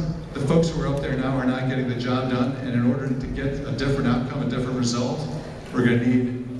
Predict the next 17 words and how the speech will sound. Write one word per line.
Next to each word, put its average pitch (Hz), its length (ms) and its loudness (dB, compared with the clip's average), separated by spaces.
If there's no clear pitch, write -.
a 120 100 -4
different 123 560 0
legislator. 104 600 -2
I 127 100 2
look 131 200 2
forward 165 240 4
to - 0 -
meeting 135 380 -2
all 135 200 -2
of 139 160 -2
you 143 120 2
and 120 200 0
working 139 260 0
together 135 340 0
with 147 260 -2
you. 156 240 0
The 123 340 2